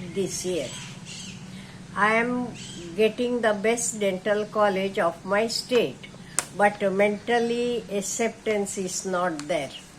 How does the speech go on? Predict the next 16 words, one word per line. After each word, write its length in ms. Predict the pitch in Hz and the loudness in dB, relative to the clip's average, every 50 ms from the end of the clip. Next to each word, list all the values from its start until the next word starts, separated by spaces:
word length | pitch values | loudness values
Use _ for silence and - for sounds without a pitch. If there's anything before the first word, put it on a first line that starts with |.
| - - - - - - - - - - - | -16 -16 -16 -16 -16 -18 -18 -18 -14 -4 2
I 200 | 202 214 208 202 | 4 6 8 8
am 320 | 208 214 214 208 190 180 | 6 6 4 2 2 2
depressed 920 | 208 247 240 - - - - 262 262 247 202 156 147 - - - - - - - - - - - - - - - - - - - | 0 0 0 -2 -8 -4 0 4 4 6 4 4 2 -2 -6 -6 -8 -10 -12 -12 -14 -18 -18 -18 -18 -18 -20 -20 -18 -14 -6 -2
and, 360 | 202 214 214 202 196 190 190 | 2 2 4 4 4 2 2
uh, 360 | 202 190 190 190 185 185 185 185 - - - - - - - - - - - - | 2 4 4 4 4 2 2 -2 -4 -10 -16 -16 -16 -18 -18 -18 -18 -10 0 4
traumatized. 920 | 220 220 196 202 214 208 - 226 185 165 156 151 143 - - - - - - - - - - - - - - - - 180 | 4 6 6 6 4 4 4 2 2 2 0 -4 -6 -8 -8 -10 -10 -14 -16 -16 -18 -20 -18 -18 -20 -20 -20 -16 -8 -2
My 280 | 185 208 214 220 214 | 2 4 6 6 4
parents 720 | 208 - 233 220 220 214 196 220 240 240 233 - - - | 4 4 4 4 4 6 4 2 2 2 0 -2 -4 -2
are 220 | 233 214 214 208 202 | 0 0 0 -2 -4
supporting 800 | - - 220 185 - - 202 208 202 - 226 233 254 269 262 | -4 -2 -2 -2 -2 0 0 0 0 0 0 0 2 2 4
me 240 | 254 226 180 143 - - - - - - - | 4 4 4 2 -2 -8 -16 -18 -16 -8 -4
to 120 | 208 190 - - | -4 -4 -4 0
try 440 | 190 202 196 202 208 208 214 208 196 - - - - 160 160 | 2 2 4 4 4 2 2 0 -4 -8 -12 -16 -14 -8 -4
one 240 | 175 196 208 214 214 | -2 0 2 2 2
more 340 | 202 202 208 214 208 214 - - - | 2 2 2 0 0 -4 -6 -4 2
time, 420 | 240 226 214 175 151 147 147 - | 4 4 4 4 2 -2 -4 -8